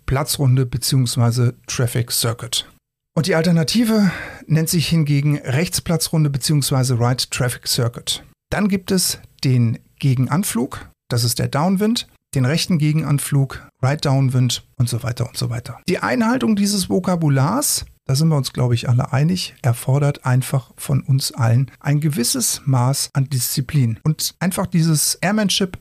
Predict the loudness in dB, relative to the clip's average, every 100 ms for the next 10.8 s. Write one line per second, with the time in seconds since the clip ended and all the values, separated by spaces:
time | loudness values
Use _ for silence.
0 | _ -4 -2 -2 -4 -4 -4 -2 0 0
1 | 0 -2 -2 0 -2 -2 -2 -2 0 -2
2 | -2 -2 -4 -6 -4 0 2 0 -2 -4
3 | -4 -8 -6 -4 -2 -4 -4 -6 -8 -6
4 | -2 0 0 0 2 2 2 0 -4 -2
5 | -2 0 0 2 2 2 0 0 -2 0
6 | -2 -2 0 2 0 0 0 0 0 0
7 | 0 -4 -6 _ -2 0 0 -4 -6 _
8 | _ 2 2 2 0 -2 -2 -2 -2 0
9 | 0 -2 -4 -4 -2 0 0 0 0 0
10 | 0 0 0 -2 0 0 0 -2